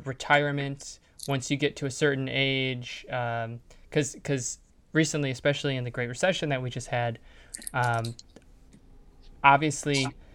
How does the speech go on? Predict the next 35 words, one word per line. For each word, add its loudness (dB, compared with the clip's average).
there, 4
there's 2
an -2
expectation, 2
and 2
I 0
think -2
it's 0
more 2
historical 2
than 2
anything, 2
that, 2
again, 6
I 4
think 0
it's -4
rooted 4
in, -2
right, 2
once 0
you 0
get 4
a 2
certain, 2
become 0
a -2
certain 0
age, 4
well, 8
then 2
you're -2
feeble 2
and -4
you -2